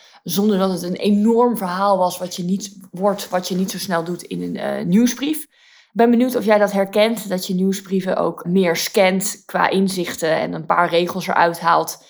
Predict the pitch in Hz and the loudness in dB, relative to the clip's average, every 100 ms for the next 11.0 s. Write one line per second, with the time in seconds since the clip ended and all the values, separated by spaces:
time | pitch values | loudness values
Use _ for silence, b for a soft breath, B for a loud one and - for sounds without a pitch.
0 | B B B - 196 185 196 - 185 175 | B B B -2 0 2 -2 0 0 0
1 | 185 175 170 170 175 175 175 165 - - | -2 0 4 4 2 0 -2 -2 -4 -8
2 | 170 - 185 - 202 - - - - - | -6 -8 -4 2 4 4 0 -2 -4 -4
3 | 160 - 175 175 185 202 180 - 190 - | -8 -6 -8 -4 0 0 -2 -4 -6 -2
4 | 170 170 160 170 165 B B - 190 196 | -4 -2 -2 -2 -4 B B 0 4 4
5 | 190 - 202 196 - 165 170 180 190 185 | 4 4 2 2 -2 -2 0 -2 0 -2
6 | 175 - 170 170 - 156 156 B B B | -4 0 0 2 0 0 0 B B B
7 | B - 196 214 202 185 185 175 170 170 | B 2 2 6 4 4 0 0 2 0
8 | 175 180 180 180 - 180 165 156 175 - | 0 0 2 0 2 0 0 -4 0 0
9 | - _ _ _ _ _ 220 208 190 190 | -2 _ _ _ _ _ 0 2 4 4
10 | 180 180 185 185 185 - 180 170 170 170 | 2 2 2 0 -4 -2 2 2 2 -4